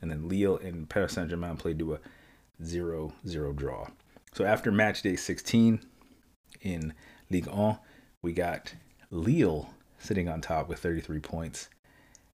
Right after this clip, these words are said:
Lyon in second, also with thirty-three points. Paris Saint-Germain in third with thirty-two points. Marseille is in fourth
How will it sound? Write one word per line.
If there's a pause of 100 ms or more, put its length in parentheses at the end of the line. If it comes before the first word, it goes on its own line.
Lyon
in
second, (260)
also
with
thirty-three
points. (300)
Paris
Saint-Germain
in
third
with
thirty-two
points. (640)
Marseille
is
in
fourth